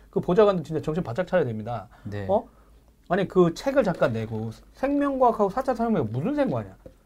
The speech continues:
Speaker 1: 진짜 별 상관도 없는데 그런 책을 또 내-, 내가지고 또 문재인 대통령이 그걸 또 읽고 추천사를 썼네, 안 썼네 이런 얘기도 나오잖아요.
Speaker 2: 그죠,
Speaker 1: 잘 봤다
Speaker 2: 그죠.
Speaker 1: 이런 얘기
Speaker 2: 맞아요.
Speaker 1: 하니까.
Speaker 2: 예, 예.
Speaker 1: 그러니까 이미 그런 거를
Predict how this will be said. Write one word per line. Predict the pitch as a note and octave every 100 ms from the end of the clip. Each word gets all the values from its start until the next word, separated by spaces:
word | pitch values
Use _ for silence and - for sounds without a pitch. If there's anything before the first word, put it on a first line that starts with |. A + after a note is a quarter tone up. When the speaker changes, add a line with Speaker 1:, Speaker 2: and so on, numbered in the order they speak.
| - - -
Speaker 1:
진짜 | A#3+ C#4+ C#4 G#3+
별 | - F3+
상관도 | - A#3+ D4 G#3+
없는데 | B2 B2+ C3+ -
그런 | F3 F3+
책을 | A3 F#3
또 | E3+
내-, | A#2 G2+ A2 -
내가지고 | C3+ B2+ A#2+ A2+ F#3
또 | B3
문재인 | F3+ A3+
대통령이 | G#3+ G#3 E3
그걸 | E3
또 | D3 C3
읽고 | E3+ C#3
추천사를 | - B3 B3 B2 - _ - - -
썼네, | - A#3+ G#3+
안 |
썼네 | E3 G#3 E3
이런 | D#3+
얘기도 | F3+ F#3+
나오잖아요. | A2+ A#2 A#2+ A2 G#3
Speaker 2:
그죠, | D#3 C#3+
Speaker 1:
잘 | C#3
봤다 | A2 B2+
Speaker 2:
그죠. | C#3 C#3+
Speaker 1:
이런 | B3 F#3
얘기 | F#3+
Speaker 2:
맞아요. |
Speaker 1:
하니까. | G3+ A3 G#3 B2+ A2+ A#2+
Speaker 2:
예, | F#2+
예. |
Speaker 1:
그러니까 | F2+ C3 - - -
이미 | F3 B3 C4+ A#3+
그런 | F3+ G3+ G#3+
거를 | F#3 E3 D#3+ C#3+ A2+